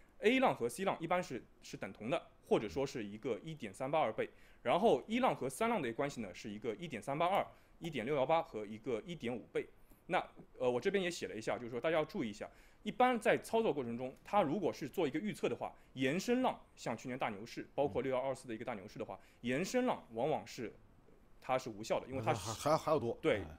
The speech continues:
Speaker 1: 对，对，对。然后第二点的话是要注意一下，就使用的过程中，一般是运用一个周期共振和方法共振。像我们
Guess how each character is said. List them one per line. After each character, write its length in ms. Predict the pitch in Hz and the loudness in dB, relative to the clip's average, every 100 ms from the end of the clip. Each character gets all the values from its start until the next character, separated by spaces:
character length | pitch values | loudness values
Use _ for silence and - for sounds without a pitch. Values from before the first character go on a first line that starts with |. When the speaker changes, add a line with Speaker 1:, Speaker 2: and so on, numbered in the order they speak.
| - | -8
Speaker 1:
对， 180 | - 101 | -2 -2
对， 160 | 107 95 | -4 -8
对。 160 | 101 - - | -10 -10 -2
然 140 | 135 | 4
后 80 | 202 | 4
第 140 | - 285 | 6 8
二 100 | 240 | 8
点 120 | 120 | 4
的 60 | |
话 220 | 113 131 107 | 2 0 0
是 140 | 147 | -2
要 60 | 120 | -2
注 140 | 151 | -2
意 60 | 110 | -4
一 20 | |
下， 160 | 107 | -4
就 160 | 92 135 | -6 -6
使 220 | - - | -8 -2
用 140 | 147 220 | 2 2
的 60 | |
过 120 | 190 | 2
程 160 | 147 120 | 0 0
中， 160 | 156 170 | -4 -4
一 80 | 180 | -4
般 180 | 180 | -2
是 140 | 180 180 | -2 -4
运 160 | 196 | -4
用 160 | 175 127 | -4 -4
一 120 | 113 | -4
个 200 | 143 110 - - | -2 -4 -4 -4
周 180 | - 254 | 2 2
期 180 | - 233 | 0 -2
共 200 | 240 151 | -2 -2
振 180 | 139 85 - - - | -2 -6 -16 -20 -8
和 160 | 120 135 | -4 0
方 160 | 233 | 0
法 140 | 208 117 | 0 -4
共 160 | 113 | -6
振。 100 | 107 - - | -10 -12 -12
像 180 | - 208 | 2 4
我 60 | 123 | 4
们 180 | 107 | 0